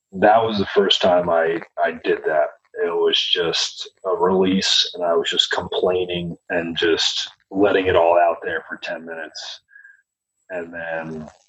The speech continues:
yeah, it felt good. It went over okay, and then I built from there. I, like, "All right, this one was working, this one wasn't. Joke, joke, joke. How can I make this one funnier?"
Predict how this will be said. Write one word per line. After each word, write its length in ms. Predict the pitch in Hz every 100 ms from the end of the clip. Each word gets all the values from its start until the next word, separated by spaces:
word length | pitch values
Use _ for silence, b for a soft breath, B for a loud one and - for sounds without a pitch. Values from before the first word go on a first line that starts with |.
| _ _ _ -
yeah, 280 | 107 104
it 80 | 82 -
felt 320 | - 101 104 -
good. 420 | 98 95 90 - - _ _ _ _ _
It 180 | 92 85 - _ _ _ _
went 240 | 95 98
over 340 | 95 98 98 92
okay, 460 | 87 - 92 90
and 120 | 90 92
then 100 | 90
I 180 | 87 - -
built 340 | 92 90 - - - -
from 180 | - 90
there. 520 | 107 82 76 73 -
I, 120 | 80 80
like, 260 | - - _ _ -
"All 80 | 82
right, 140 | 78 -
this 200 | - -
one 120 | 82
was 160 | 82 -
working, 380 | 82 78 82 80
this 160 | 80 78
one 140 | 82
wasn't. 480 | 80 76 78 78 78
Joke, 300 | 80 78 78 -
joke, 280 | 78 78 - -
joke. 280 | 80 76 73
How 100 | 80
can 140 | 76 80
I 20 |
make 220 | 80 76
this 160 | 85 -
one 140 | 82 76
funnier?" 440 | 82 80 80 76